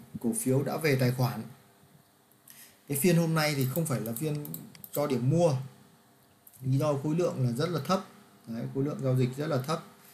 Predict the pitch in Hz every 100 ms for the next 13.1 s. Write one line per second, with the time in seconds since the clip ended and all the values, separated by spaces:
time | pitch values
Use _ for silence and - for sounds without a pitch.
0 | - _ - - 123 117 135 165 131 139
1 | 147 147 135 120 135 135 113 127 131 156
2 | 131 117 113 117 135 131 - 151 139 131
3 | 147 135 131 117 127 131 - - 170 160
4 | 196 170 131 - - - _ _ _ _
5 | _ _ _ _ - 139 139 165 156 131
6 | - 160 160 165 151 156 156 139 123 113
7 | 143 131 143 165 - 131 120 131 143 147
8 | 139 127 117 139 139 135 131 - - _
9 | 170 165 160 139 139 135 139 139 165 -
10 | - 165 151 131 - - - _ - 135
11 | - - - - 127 120 117 110 98 135
12 | 131 165 160 139 135 135 147 156 - 151